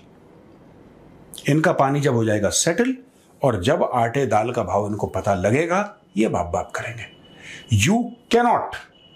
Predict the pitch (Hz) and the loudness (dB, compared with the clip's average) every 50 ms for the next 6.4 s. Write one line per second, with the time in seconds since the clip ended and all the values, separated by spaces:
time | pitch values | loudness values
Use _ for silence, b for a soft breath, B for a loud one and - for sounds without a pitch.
0 | - - _ - - - - - - - - - - - - - - - - - | -20 -20 _ -20 -20 -20 -20 -20 -20 -20 -20 -20 -20 -20 -20 -20 -20 -20 -20 -4
1 | - - 110 123 175 202 202 196 - 160 165 175 175 160 127 113 101 139 175 196 | 0 4 4 6 6 4 4 2 2 2 2 2 2 2 0 0 0 0 0 0
2 | - 131 131 131 127 - - - 156 170 160 147 143 123 - - - - 131 135 | 2 2 2 2 0 0 0 2 2 2 0 0 -2 -2 -2 -2 -2 0 0 0
3 | 139 131 110 - 120 107 101 - 110 113 123 120 117 113 - 110 - 120 117 123 | 0 0 0 0 -2 -2 -2 0 0 2 2 2 0 0 0 -2 0 0 0 2
4 | 123 151 180 185 185 B B B B B 139 123 135 135 127 117 113 113 113 113 | 4 4 4 2 0 B B B B B 0 2 2 2 2 2 2 0 0 0
5 | - 101 - - 101 92 87 95 98 104 110 113 123 117 123 104 - - 107 151 | -2 -2 -2 -2 -4 -4 -2 -2 -2 0 0 0 0 0 0 -2 0 0 0 0
6 | 185 180 180 143 165 156 - 190 | 0 0 0 -2 -2 0 0 0